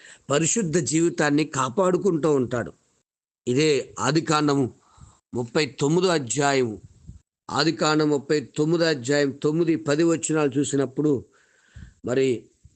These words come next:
ఆ పోతీఫర్ భార్య పాపము చేయుటకు ప్రయత్నిస్తున్నప్పుడు, చేయమని అన్నప్పుడు ఆయన అన్నాడు కదా, "అమ్మో, దేవునికి విరోధమైన పాపము చేసి నేను ఎలాగ బ్రతుకుతాను బాబు?"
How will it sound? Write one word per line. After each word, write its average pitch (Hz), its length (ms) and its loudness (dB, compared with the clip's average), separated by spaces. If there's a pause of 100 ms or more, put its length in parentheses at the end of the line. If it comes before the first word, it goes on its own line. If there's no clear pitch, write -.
ఆ 120 80 -2
పోతీఫర్ 160 580 0
భార్య 139 500 2 (500)
పాపము 175 520 2
చేయుటకు 175 600 0
ప్రయత్నిస్తున్నప్పుడు, 147 1120 -2 (140)
చేయమని 185 380 2
అన్నప్పుడు 147 600 0 (480)
ఆయన 110 100 -4
అన్నాడు 143 180 2
కదా, 143 160 2
"అమ్మో, 143 380 2
దేవునికి 156 640 0
విరోధమైన 156 680 2
పాపము 151 580 0 (100)
చేసి 127 360 -2 (360)
నేను 123 180 -4
ఎలాగ 151 340 2
బ్రతుకుతాను 165 580 0
బాబు?" 160 600 2